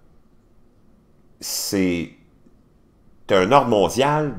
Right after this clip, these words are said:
dysfonctionnel qu'on a en ce moment, mais qui essaye de s'organiser maintenant avec le, la cop vingt-six, le G vingt, le pape, tous ces grands, hein, maîtres que nous avons, qui, se, qui travaillent tous ensemble, main dans la main, se réunissent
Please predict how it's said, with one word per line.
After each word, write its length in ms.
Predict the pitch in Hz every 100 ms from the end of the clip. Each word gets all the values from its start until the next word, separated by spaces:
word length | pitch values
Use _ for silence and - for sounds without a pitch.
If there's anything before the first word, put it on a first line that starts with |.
| 76
dysfonctionnel 920 | 156 160 - 131 - 87 73 71 65
qu'on 240 | 71 67 92
a 40 |
en 140 | 123
ce 140 | - 71
moment, 240 | 73 156
mais 140 | 117 80
qui 120 | -
essaye 280 | - - 113
de 100 | 76
s'organiser 640 | - 76 78 71 65 90
maintenant 360 | 95 71 - 101
avec 180 | 87 76
le, 160 | 65 - - - -
la 140 | 69 73
cop 260 | - 85
vingt-six, 680 | 71 85 76 - - 101 -
le 120 | 78
G 300 | 71 - 90
vingt, 340 | 73 78 101 107 - - - - -
le 200 | 82 82
pape, 600 | - 104 107 110 - - -
tous 180 | -
ces 320 | - 123 98 78
grands, 500 | 87 101 92 73 - - -
hein, 320 | 78 107 85
maîtres 480 | 73 98 107 - -
que 80 | 90
nous 280 | 80 82 95
avons, 500 | 73 92 139 151 -
qui, 140 | -
se, 420 | - 87 76 67 -
qui 100 | -
travaillent 280 | 80 85 76
tous 220 | 117 -
ensemble, 440 | 82 76 110 104 95
main 100 | 82
dans 160 | 85
la 140 | 78 76
main, 180 | 92
se 140 | 95 87
réunissent 580 | 76 80 73 101 -